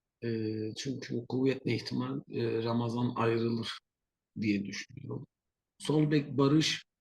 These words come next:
birinci lig için yeterli ama, e, bir yedeğine ihtiyacımız var. E, stoper mevkiine sağlam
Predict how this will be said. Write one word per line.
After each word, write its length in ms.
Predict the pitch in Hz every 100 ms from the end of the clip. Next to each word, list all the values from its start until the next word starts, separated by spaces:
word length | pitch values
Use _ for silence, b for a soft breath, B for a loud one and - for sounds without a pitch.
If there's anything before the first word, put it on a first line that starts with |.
| _ _ _ -
birinci 420 | 123 127 127 135
lig 160 | 135 139
için 320 | 135 139 131
yeterli 540 | 135 131 127 120 143 -
ama, 340 | 135 135 139 - -
e, 400 | 113 113 113 104
bir 60 |
yedeğine 1000 | 113 117 107 117 - _ - 117 120 117
ihtiyacımız 760 | - - - - - - - 64
var. 240 | - - _ _ _ _ _ _ _ _ _ _ _ 131
E, 60 | 113 110 107 107 104 104 104
stoper 500 | 104 - - 156 160
mevkiine 1000 | 156 151 147 143 - 143 139 151 151 - - _ _ _ _
sağlam 720 | - - 120 131 127 131 131